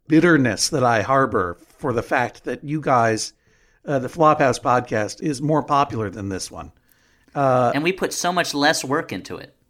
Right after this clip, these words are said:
Speaker 2: That's the rub. That's the real part that stings.
Speaker 1: So I will say that also,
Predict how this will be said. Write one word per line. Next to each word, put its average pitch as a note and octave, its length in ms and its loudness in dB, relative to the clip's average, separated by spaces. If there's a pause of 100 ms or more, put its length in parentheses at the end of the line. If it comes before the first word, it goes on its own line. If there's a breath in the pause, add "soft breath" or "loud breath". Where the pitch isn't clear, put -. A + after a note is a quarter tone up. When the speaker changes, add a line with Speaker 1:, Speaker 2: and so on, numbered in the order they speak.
(140)
Speaker 2:
That's D3 240 0
the D3 100 -2
rub. C3 380 0
That's C#3+ 180 -4
the D3 100 -4
real D3 220 0
part C3 240 -2
that G#2 140 -8
stings. - 420 -4
Speaker 1:
So A3 240 0
I G3 160 4
will G#3 140 6
say C#3+ 460 4 (1160 loud breath)
that D3 260 4
also, D#3+ 520 6